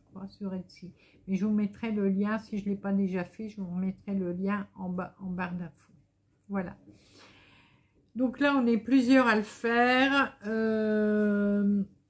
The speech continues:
il y a des filles de mon groupe de broderie, mon groupe Facebook. Euh, il y a le gang des Québécoises qui le font également.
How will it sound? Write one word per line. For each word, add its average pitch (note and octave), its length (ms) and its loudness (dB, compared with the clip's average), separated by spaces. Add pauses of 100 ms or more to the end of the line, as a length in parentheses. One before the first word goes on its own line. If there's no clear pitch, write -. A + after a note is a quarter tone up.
(1000)
il G#3 80 -4
y G3 60 4
a G3+ 60 4
des G#3+ 180 0
filles A3 260 -6
de G3+ 140 4
mon G3 260 6
groupe A3 540 2
de G3 420 -2
broderie, F#3+ 560 0
mon G#3+ 200 0
groupe G3 220 -6
Facebook. G3 680 -2 (760)
Euh, G3 920 4
il G#3 60 4
y A3+ 80 4
a A3 140 2
le A3+ 160 4
gang A3+ 440 2
des G#3+ 160 2
Québécoises B3 720 0
qui - 140 -4
le G#3+ 80 -2
font A#3+ 320 0
également. A3+ 720 2